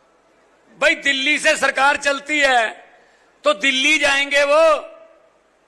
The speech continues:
तो दिल्ली उन-, उनके साथ बैठ के बात करो ना। इससे पहले भी हरियाणा के बॉर्डर पर रोका एक साल के लिए, सात सौ छब्बीस किसान शहीद हो गए।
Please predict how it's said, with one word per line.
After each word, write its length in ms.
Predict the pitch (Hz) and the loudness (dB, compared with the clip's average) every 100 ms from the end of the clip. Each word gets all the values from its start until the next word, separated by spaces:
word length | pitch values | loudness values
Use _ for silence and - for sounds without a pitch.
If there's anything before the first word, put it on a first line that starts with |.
| _ _ _ _ - | _ _ _ _ -8
तो 60 | |
दिल्ली 500 | 269 254 254 294 277 | -4 -2 -2 -2 -4
उन-, 380 | - - 240 - | -8 -10 -10 -12
उनके 320 | 294 233 285 | -10 -6 -2
साथ 140 | 240 262 | 0 0
बैठ 340 | 233 262 - | -2 -4 -2
के 80 | 277 | 0
बात 280 | 254 277 - | 2 0 -2
करो 540 | 285 294 294 - - _ _ _ _ - | 0 0 0 -6 -20 _ _ _ _ -18
ना। 380 | 165 208 233 - - _ _ _ _ - _ _ _ _ _ _ _ - | -4 -2 -2 -6 -18 _ _ _ _ -20 _ _ _ _ _ _ _ -10
इससे 220 | 151 208 | -4 -4
पहले 340 | 202 208 226 | 0 -2 0
भी 120 | 233 220 | -2 0
हरियाणा 360 | 220 226 240 | 0 -2 -4
के 160 | 233 233 | -6 -8
बॉर्डर 580 | - - - 226 226 226 | -8 -20 -8 -4 -4 -4
पर 420 | 233 214 - - | -4 -4 -6 -6
रोका 600 | 220 226 233 220 - - - | -2 0 0 -2 -4 -12 -4
एक 180 | 226 | -4
साल 320 | - 208 220 226 | -2 -2 -2 -4
के 140 | 226 | -6
लिए, 440 | 226 - - - _ _ _ _ _ _ _ | -6 -8 -12 -20 _ _ _ _ _ _ _
सात 340 | - 170 220 - | -4 -2 -2 -2
सौ 140 | 247 | -6
छब्बीस 460 | - 202 202 233 - | -2 -4 -2 -6 -6
किसान 360 | 220 208 226 | -6 -2 -2
शहीद 320 | 226 196 226 233 | -2 -4 -2 -2
हो 100 | 233 | -2
गए। 160 | 247 | -4